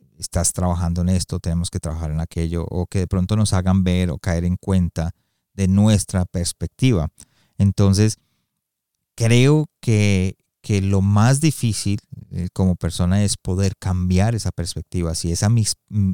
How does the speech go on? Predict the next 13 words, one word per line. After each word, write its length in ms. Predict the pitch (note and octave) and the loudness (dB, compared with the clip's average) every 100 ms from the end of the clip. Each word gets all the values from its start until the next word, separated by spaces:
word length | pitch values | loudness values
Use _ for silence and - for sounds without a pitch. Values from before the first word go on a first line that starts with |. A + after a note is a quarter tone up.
| - | -2
si 220 | G2+ F#2+ | 0 0
esa 260 | F#2+ A2 A2+ A2 - | 2 0 0 -2 -2
es 280 | A2 G#2 G#2+ | 0 0 2
mi 180 | A2 - - | 0 -2 -6
perspectiva, 840 | G2 - - E2 - C3+ G#2 F#2 | -4 -4 -8 -10 -4 -2 0 0
esa 180 | F#2 G2 | -2 -4
es 80 | |
la 180 | G2 G2 | -2 0
verdad 440 | G2 E2+ E2 F2+ F2+ | 0 -4 -2 -4 -4
para 220 | F2+ F2 | -4 -2
mí. 260 | F2 C3 A2 _ _ _ _ - - | 0 0 -2 _ _ _ _ -12 -2
Pero 420 | A2 G#2 G#2 G2 _ _ _ _ | 2 2 2 0 _ _ _ _
ellos, 480 | G#2+ A2 B2 B2 | 0 2 2 0